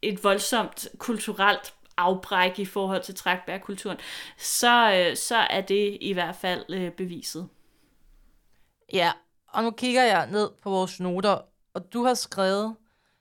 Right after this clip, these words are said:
Speaker 2: altså nærmest i lyserød og med hjerter, gruppe A syvogfyrre.
Speaker 1: <laughs>
Speaker 2: Hvad er gruppe A syvogfyrre?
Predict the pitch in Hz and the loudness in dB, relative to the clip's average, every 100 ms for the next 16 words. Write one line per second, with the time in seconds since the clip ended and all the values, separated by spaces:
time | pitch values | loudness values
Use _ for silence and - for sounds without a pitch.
0 | _ - 190 196 220 247 214 247 277 208 | _ -8 0 4 4 2 -6 -6 -4 0
1 | 202 143 190 185 175 160 180 202 160 _ | 0 0 0 0 4 4 4 0 -6 _
2 | _ _ _ _ _ _ _ - - 247 | _ _ _ _ _ _ _ -12 -2 2
3 | 294 311 247 190 _ _ _ 208 226 226 | 2 2 0 -4 _ _ _ -4 -4 -6
4 | - 240 208 185 165 151 151 - 226 - | -8 -2 -2 -2 0 0 0 0 0 0
5 | - 285 277 - 254 - - _ - _ | -2 0 0 0 -4 -6 -18 _ -20 _
6 | _ _ _ - 247 202 208 220 - - | _ _ _ -2 0 0 2 2 0 -8
7 | 220 196 233 180 185 - 233 196 180 156 | -8 -4 -2 -2 -4 -8 -6 -4 -4 -4
8 | 147 | -4